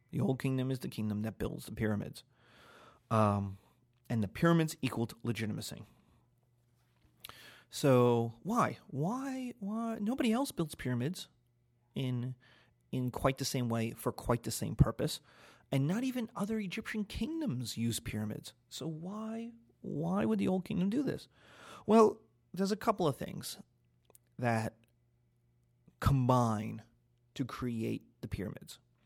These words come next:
The first is that the Nile floods, which means people have time for three months out of the year there's nothing to do. All of the land is underwater.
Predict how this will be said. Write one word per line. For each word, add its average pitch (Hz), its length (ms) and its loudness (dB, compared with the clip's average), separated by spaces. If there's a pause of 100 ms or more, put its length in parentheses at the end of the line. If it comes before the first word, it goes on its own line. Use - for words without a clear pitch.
(680)
The 135 100 0
first 226 320 4
is 151 180 2
that 127 240 -2
the - 80 -6
Nile 117 400 0
floods, - 440 -10 (480)
which - 200 -2
means 135 220 0
people - 340 -6
have 160 240 -2
time - 400 -12 (1800)
for - 180 -2
three 165 360 2
months 226 280 2
out 190 120 2
of 196 80 -2
the 196 80 -2
year 120 340 -2 (920)
there's 202 140 2
nothing 220 380 0
to 220 100 -2
do. 202 260 0 (960)
All 190 240 4
of 196 80 0
the 214 60 2
land 196 240 4
is 190 100 0
underwater. 180 500 0